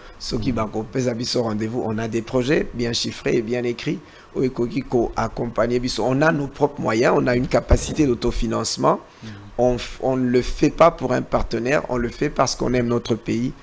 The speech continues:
Speaker 1: On le fait parce qu'on est appelé à le faire. C'est pourquoi je suis né particulièrement congolais, pour faire des chaussures et donner la vie au domaine du cuir. Am-,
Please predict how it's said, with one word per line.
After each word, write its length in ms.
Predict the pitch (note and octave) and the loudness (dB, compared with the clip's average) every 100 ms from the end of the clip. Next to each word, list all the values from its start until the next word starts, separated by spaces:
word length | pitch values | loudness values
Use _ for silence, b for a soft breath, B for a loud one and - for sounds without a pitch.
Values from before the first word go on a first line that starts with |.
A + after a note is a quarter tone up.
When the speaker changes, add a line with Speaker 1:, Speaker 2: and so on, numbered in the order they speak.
| B B - | B B -2
Speaker 1:
On 100 | C3+ | 2
le 160 | C3 | 2
fait 260 | B2 - D#3 | 2 0 0
parce 240 | C#3 - | 2 2
qu'on 160 | C#3 C3+ | 2 0
est 80 | B2+ | 2
appelé 260 | B2 - | 0 0
à 100 | A#2+ | 0
le 120 | A2 | 0
faire. 300 | G#2 - D3+ E3 | -4 0 0 0
C'est 200 | - A2+ - | -4 -6 -6
pourquoi 400 | D#3 D#3 - D#3+ | -8 -6 0 2
je 100 | C3+ | 2
suis 240 | C3 - C3+ | 0 0 2
né 100 | C3 | 2
particulièrement 760 | - A#2+ - A2 A#2 B2 B2+ B2 | 0 0 -2 -4 -4 -2 -2 -2
congolais, 500 | B2+ A#2+ A#2 C3+ - B B B - | -2 0 0 0 -2 B B B -6
pour 200 | C#3+ C3 | -2 -2
faire 300 | - - D#3 | -2 0 2
des 120 | C#3 | 4
chaussures 440 | B2+ B2+ - D#3 E3 - B B | 2 0 0 0 -2 -6 B B
et 120 | C3 A#2+ | 2 2
donner 420 | G2+ C#3+ C#3+ D3 | 2 2 4 4
la 180 | B2+ A#2 | 4 2
vie 220 | B2 F#3+ - - - | 0 -2 -6 -8 -2
au 80 | |
domaine 400 | A#2 A#2+ B2 B2+ | 0 2 2 2
du 140 | A#2+ A2+ | 0 -4
cuir. 320 | - C3 A#2 - - - - - - - - - - - - - - | 0 0 0 -6 -20 -18 -16 -12 -10 -8 -8 -8 -10 -10 -14 -14 0
Am-, 600 | B2 A#2+ A#2+ A#2 A#2 | 0 2 0 -2 -2